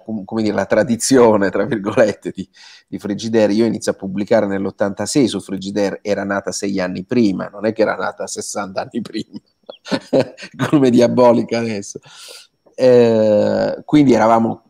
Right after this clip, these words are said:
non eravamo coetanei, ma i punti di contatto tra me e Pazienza e, e Scozzari e Liberatore,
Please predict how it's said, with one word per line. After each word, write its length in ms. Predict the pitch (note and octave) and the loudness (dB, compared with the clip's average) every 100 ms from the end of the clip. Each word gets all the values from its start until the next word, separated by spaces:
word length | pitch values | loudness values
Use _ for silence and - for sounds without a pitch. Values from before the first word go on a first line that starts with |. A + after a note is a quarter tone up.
| _ _ _ _ _ | _ _ _ _ _
non 240 | G#2 A2+ A#2+ | -4 0 4
eravamo 420 | A#2+ A#2+ A#2+ A#2+ | 4 4 4 2
coetanei, 840 | B2 A#2+ D#3 B2+ G#2+ G#2 G2+ G2+ | 2 4 6 6 4 0 -4 -6
ma 340 | G2 A2 G#2 - _ _ _ _ _ _ _ _ _ - | -4 -2 -2 -4 _ _ _ _ _ _ _ _ _ -18
i 100 | G#2 | -10
punti 320 | - B2+ A2+ | -4 -4 -2
di 80 | G#2+ | -6
contatto 800 | G2+ G#2 F#2+ B2+ B2+ - F#2 - | -4 -2 2 4 4 0 -4 -6
tra 140 | - | -8
me 380 | F#2+ G#2 G#2+ G#2 | -6 -2 -2 -2
e 120 | - - | -6 -10
Pazienza 880 | - - A2+ G#2+ G#2+ G2+ G2+ G2+ G2+ | -12 -4 0 0 0 -4 -6 -6 -10
e, 420 | G2 G2 G2+ F#2+ _ - - _ | -12 -12 -12 -16 _ -20 -20 _
e 400 | F2+ F2 F#2 D2+ | -10 -6 -4 -4
Scozzari 840 | - - G#2 G#2+ - G2+ F#2+ F#2 F#2 | -4 2 2 2 0 0 0 -2 -4
e 720 | F#2 F#2+ G2 F#2+ F#2+ F#2+ F#2+ | -4 -4 -6 -8 -10 -12 -14
Liberatore, 840 | A2 G2 G2+ G2 - A2+ A#2 G2+ | -12 -6 -6 -6 -2 0 2 0